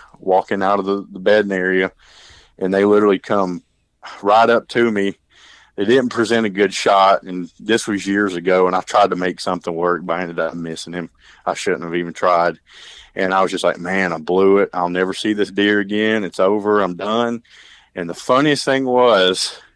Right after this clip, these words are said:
Thanksgiving morning, I ended up killing that buck, um,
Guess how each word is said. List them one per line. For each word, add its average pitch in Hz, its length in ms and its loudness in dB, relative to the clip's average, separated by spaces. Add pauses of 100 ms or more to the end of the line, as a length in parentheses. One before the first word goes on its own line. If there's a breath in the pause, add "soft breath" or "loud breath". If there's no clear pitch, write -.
(760 soft breath)
Thanksgiving 117 560 0
morning, 104 300 2
I 90 120 -2
ended 92 180 -2
up 95 120 0
killing 98 300 0
that 80 140 -8
buck, 92 280 -4 (1040 soft breath)
um, 85 460 -2